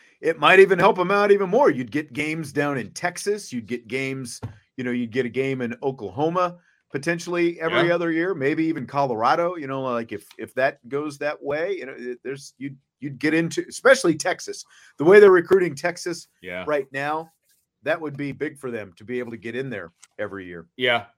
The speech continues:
Speaker 2: I, I just feel like we're a long ways away from that being a reality.
Speaker 1: No, I know. I'm just saying,
Speaker 2: You know what I
Speaker 1: I'm, I'm
Speaker 2: mean?
Speaker 1: just, I'm just throwing out, you know, like,
Speaker 2: Sure.
Speaker 1: because again, I don't think the A C C is going anywhere anytime soon, but I'm just saying,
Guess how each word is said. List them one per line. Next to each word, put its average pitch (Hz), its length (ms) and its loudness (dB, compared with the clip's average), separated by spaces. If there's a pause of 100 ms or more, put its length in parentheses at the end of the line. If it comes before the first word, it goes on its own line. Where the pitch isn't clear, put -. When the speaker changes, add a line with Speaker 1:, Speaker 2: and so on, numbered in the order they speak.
(120)
Speaker 2:
I, 151 240 0
I 151 60 0
just 151 220 -6
feel 135 160 2
like 120 280 0 (680)
we're 147 140 0
a 135 60 2
long 131 260 2
ways 120 220 -2
away 104 260 -4
from 95 160 -12
that 92 180 -10
being 87 260 -8
a 76 40 -16
reality. 73 540 -12 (160)
Speaker 1:
No, 247 180 10
I 226 140 10
know. 139 280 0
I'm 180 140 -2
just 170 220 -4
saying, 175 200 0
Speaker 2:
You 156 60 0
know 107 60 -4
what 104 100 -4
I 104 40 -4
Speaker 1:
I'm, 101 120 -6
I'm 202 120 -4
Speaker 2:
mean? 170 80 -6
Speaker 1:
just, 160 220 -10
I'm 180 160 -10
just 165 220 -10
throwing 175 300 0
out, 147 400 -2
you 147 100 -8
know, 131 160 -4
like, 120 300 -4
Speaker 2:
Sure. - 460 -6 (200)
Speaker 1:
because 170 280 0
again, 143 520 -4
I 139 140 -2
don't 156 180 -6
think 160 160 -8
the 131 160 -8
A 147 120 -4
C 143 200 -12
C 143 180 -10
is 120 140 -8
going 131 320 -4
anywhere 90 460 -12 (180)
anytime 87 480 -16
soon, 76 420 -18
but 110 80 -8
I'm 123 160 0
just 110 160 -8
saying, 123 440 -2